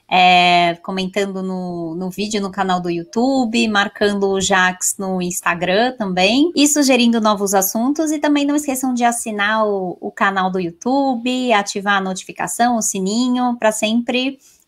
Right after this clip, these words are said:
é, receberem os nossos conteúdos, que a gente prepara sempre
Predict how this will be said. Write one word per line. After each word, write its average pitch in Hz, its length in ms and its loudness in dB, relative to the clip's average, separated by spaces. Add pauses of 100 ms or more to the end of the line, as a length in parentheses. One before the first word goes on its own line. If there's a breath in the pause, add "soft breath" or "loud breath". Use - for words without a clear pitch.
é, 208 220 2
receberem 214 540 0
os 214 120 -2
nossos 208 340 -2
conteúdos, 220 540 0
que - 80 -4
a 185 40 2
gente 190 280 -4
prepara 196 360 2
sempre 277 520 0